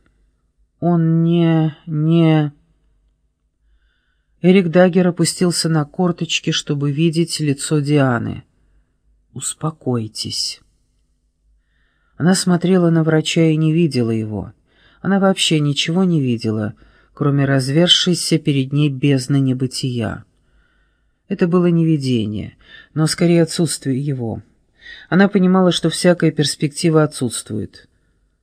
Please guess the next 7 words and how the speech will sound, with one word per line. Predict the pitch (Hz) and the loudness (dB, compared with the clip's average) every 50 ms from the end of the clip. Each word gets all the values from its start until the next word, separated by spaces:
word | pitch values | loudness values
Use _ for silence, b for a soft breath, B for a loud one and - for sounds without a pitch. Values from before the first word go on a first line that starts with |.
| _ _ _ _ _ | _ _ _ _ _
Впервые | _ - - - 175 170 170 170 185 196 196 190 | _ -20 0 4 4 6 6 6 6 6 6 6
в | 180 185 | 4 4
жизни | 175 175 202 202 190 156 139 143 143 143 135 | 2 2 2 2 2 2 2 2 0 0 0
Диана | 131 139 151 160 165 170 175 175 175 180 180 180 - - | 2 4 4 6 6 6 6 4 4 2 2 2 0 -4
зависла | - 143 143 151 156 151 147 151 160 165 - - - 160 156 | -8 -2 2 4 4 4 4 4 2 2 0 0 2 2 4
во | 151 160 156 | 4 4 4
времени, | 151 175 175 175 165 147 131 117 110 101 95 87 - - | 4 2 2 2 2 2 0 -2 -2 -4 -8 -10 -12 -18